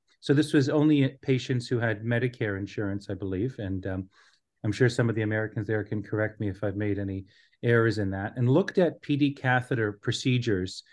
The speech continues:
in three groups of patients: those who had surgical catheter placement,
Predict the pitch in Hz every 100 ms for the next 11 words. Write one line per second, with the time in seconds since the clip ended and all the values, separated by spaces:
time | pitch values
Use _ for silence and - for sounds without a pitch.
0 | _ _ 139 117 - 143 139 127 123 120
1 | - 123 - 120 117 101 92 - 127 127
2 | 139 139 123 113 139 127 135 143 139 139
3 | 139 135 143 143 143 139 139 - 185